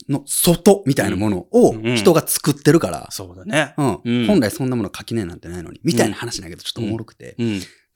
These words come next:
Speaker 1: えばね、この話が、
Speaker 2: うん。
Speaker 1: えー、ドラッカーわかる？ドラッカー読んだ？
Speaker 2: あー、なんか聞いたことだけある。
Speaker 1: うん、少し前にちょっと流行ってね。
Speaker 2: はいはい。
Speaker 1: 俺も流行った時に読んだ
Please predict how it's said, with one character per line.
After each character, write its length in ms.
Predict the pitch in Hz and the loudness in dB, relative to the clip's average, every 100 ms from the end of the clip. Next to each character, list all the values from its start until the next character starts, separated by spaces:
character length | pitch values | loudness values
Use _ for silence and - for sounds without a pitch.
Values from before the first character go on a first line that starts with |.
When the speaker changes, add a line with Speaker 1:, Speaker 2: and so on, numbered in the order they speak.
| 170 | 0
Speaker 1:
え 40 | |
ば 80 | 165 | 0
ね、 100 | 87 | -2
こ 160 | - 185 | -2 0
の 100 | 202 | 0
話 760 | 202 190 185 - - 92 85 - | -2 -2 -4 -6 -8 -8 -8 -4
が、 320 | 117 98 - _ - | -2 -4 -10 _ -12
Speaker 2:
う 40 | |
ん。 200 | 95 - - | -12 -12 -10
Speaker 1:
え 280 | 120 110 104 | -6 -6 -2
ー、 80 | |
ド 120 | 104 208 | 4 4
ラ 60 | |
ッ 60 | 453 - | 4 -6
カ 160 | 95 80 | -8 -8
ー 20 | |
わ 80 | - | -12
か 160 | - | -20
る？ 80 | 85 | -14
ド 80 | 101 | -12
ラ 80 | 233 | -12
ッ 20 | |
カ 80 | - | -14
ー 20 | |
読 140 | - - | -16 -16
ん 20 | |
だ？ 220 | - 143 - | -18 -20 -4
Speaker 2:
あ 640 | 131 143 151 143 139 131 | 0 2 2 2 2 0
ー、 20 | |
な 140 | 127 143 | -2 -4
ん 20 | |
か 60 | 127 | -4
聞 180 | - | -4
い 40 | 170 | 2
た 80 | 165 | 2
こ 80 | |
と 80 | 139 | 2
だ 120 | 107 | -2
け 100 | 101 | -2
あ 60 | 92 | -4
る。 140 | 87 | -6
Speaker 1:
う 100 | 87 | -6
ん、 60 | 151 | -6
少 220 | - 180 | -6 -6
し 100 | - | -4
前 100 | 107 | -4
に 80 | 90 | -6
ち 40 | 98 | -10
ょ 20 | |
っ 20 | |
と 80 | - | -8
流 120 | 98 | -8
行 60 | 82 | -8
っ 120 | - | -12
て 80 | 104 | -14
ね。 120 | 135 | -12
Speaker 2:
は 120 | - | -2
い 20 | 214 | -2
は 60 | |
い。 40 | 131 | 0
Speaker 1:
俺 60 | |
も 60 | 92 | 0
流 40 | |
行 60 | 208 | -2
っ 40 | |
た 80 | - | -2
時 180 | - 117 | -2 0
に 60 | |
読 140 | 90 87 | -2 -6
ん 20 | |
だ 240 | 87 82 | -10 -12